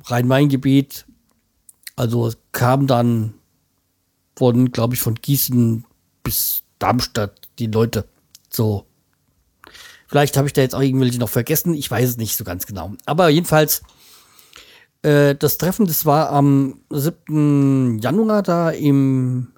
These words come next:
Henscheid, glaub ich, hieß der Laden. Aber das kann ich euch gleich doch mal sagen, wenn dann irgendwann mal meine Maus hier auch funktioniert,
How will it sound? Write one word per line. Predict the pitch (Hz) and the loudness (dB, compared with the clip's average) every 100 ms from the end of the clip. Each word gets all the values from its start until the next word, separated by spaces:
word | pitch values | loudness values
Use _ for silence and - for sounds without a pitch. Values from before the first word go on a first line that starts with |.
| _ | _
Henscheid, | 147 190 - - 156 247 - | 0 0 0 0 0 0 -4
glaub | 190 180 | 0 0
ich, | 185 185 | 0 -2
hieß | 214 202 | -4 0
der | 190 | 4
Laden. | 185 202 294 - _ - - - - _ | 4 4 0 -4 _ -20 -20 -20 -20 _
Aber | 113 120 143 | -2 2 2
das | 131 - - | 0 -6 -2
kann | - 147 | 0 2
ich | 151 - | 2 2
euch | 180 - | 0 0
gleich | - 143 254 | -2 -2 -2
doch | - 123 | -6 -2
mal | 120 | -2
sagen, | 113 127 135 139 143 | 0 0 0 0 0
wenn | 120 | 2
dann | 127 123 | 2 2
irgendwann | 131 151 160 127 123 | 2 0 2 2 4
mal | 117 | 4
meine | 107 107 101 | 2 0 0
Maus | 107 - | 0 0
hier | - 104 | -2 -4
auch | 123 | -4
funktioniert, | - 107 - 113 220 - | -6 -6 -2 0 0 -2